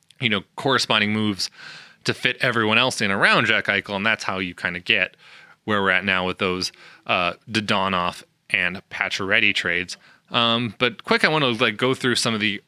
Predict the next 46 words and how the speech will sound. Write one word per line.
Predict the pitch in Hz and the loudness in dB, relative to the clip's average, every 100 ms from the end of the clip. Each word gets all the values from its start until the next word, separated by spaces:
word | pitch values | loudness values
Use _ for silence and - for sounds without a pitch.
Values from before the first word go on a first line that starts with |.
| _ | _
early | - 123 147 131 | -4 0 0 2
ones, | 110 104 98 92 - - | 2 0 -2 -4 -4 -2
um, | 113 101 101 | -2 0 0
just | 92 110 - | 0 0 0
'cause, | 107 | 2
like | 110 | 2
I | |
said, | 101 110 | 4 2
I | 101 104 95 _ _ | 2 0 -4 _ _
do | - 151 | -2 0
wanna | 151 | 0
point | 113 120 110 | 0 0 2
out | 135 123 | 2 0
that | |
they | 95 101 | 0 2
were | |
actually | 135 - 90 85 _ - - | 4 2 -2 -8 _ -20 -2
very | 151 196 | 2 2
good | 131 135 185 | 0 0 0
at | 160 | 0
this | - 104 - | 0 -2 -2
for | - 104 95 - - - - - | -2 -2 -2 -6 -16 -16 -18 -10
a | - | -6
good | 113 98 156 | -4 -2 -2
portion | - 123 151 127 | -4 -4 -2 0
of | 101 | 0
their | 95 90 | -2 -2
history, | 143 160 - 104 90 | 0 0 0 0 -2
'cause, | - 98 90 - | -2 -2 -4 -4
you | 120 | -2
know, | 101 | 0
looking | 113 147 123 | 0 2 0
at | 107 | 0
some | - | -2
of | 107 | -2
the | 101 | -2
cap | - 104 - | -2 -4 -4
clearing | 117 98 | -6 -4
moves | 95 95 92 | -4 -6 -6
they | 104 | -4
made | 98 92 - - _ - | 0 -2 -4 -12 _ 0
early | 160 196 131 | 2 4 4
on, | 98 95 | 2 0
like, | 98 | -2
after | 101 110 - 113 | -2 -6 -4 -4
year | 101 98 101 95 | -2 0 0 -2